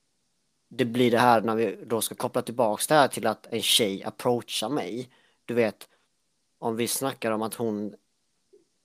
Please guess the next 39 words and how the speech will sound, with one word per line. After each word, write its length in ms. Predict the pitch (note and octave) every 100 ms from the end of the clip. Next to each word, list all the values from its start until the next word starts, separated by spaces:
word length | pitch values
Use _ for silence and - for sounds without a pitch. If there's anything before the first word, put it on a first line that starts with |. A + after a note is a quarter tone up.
| -
är 220 | B2+ A2+
liksom 320 | G#2 - G#2+
på 100 | -
de 220 | A#2 G#2 G2
femtio 560 | - C3 C3 A2+ A#2
procenten, 680 | G#2 - E3+ A#2 - G2+ B2 - _ _ -
när 120 | A#2+
jag 120 | G#2
snackar 300 | A#2+ A2+ A2
om 80 | G#2+
att 120 | G2+ -
jag 140 | A2+
tycker 200 | - -
nittiofem 600 | A2 - G#2+ - G#2+ G2+
procent 480 | A#2 C3 B2 G#2 -
är, 380 | A2+ G2 F#2+ - _ _ _ _ _ _
eh, 180 | A2+ -
ser 200 | - A2
jävligt 320 | A2+ G#2 G2+
bra 380 | G2+ A2 A2+ C3
ut. 340 | G#2 - - _ _ _ _ _ _ _
Det 140 | B2 C3+
är 80 | A2
klart 320 | - F#3+ -
jag 100 | A2+
blir 100 | A#2+
intresserad, 1000 | A#2 - - - A#2 G#2+ G#2+ A2 D3 D3+ - _ _ _ _
du 140 | A3+ C#3+
vet. 360 | B2+ F#2 - _ _ _ _ _ _ _
Om, 320 | C3+ B2+ C3 C#3+
om 160 | C3
jag 360 | C3 G2+ G#2 A2
liksom 440 | C#3+ C#3+ C#3+ D#3+
inte 200 | E3+ C3
lyckas 320 | A#2 A2+ A#2
få 100 | -
till 320 | B2 A#2+ A2 G#2
det 80 |
på, 440 | G#2 A#2 G#2+ G#2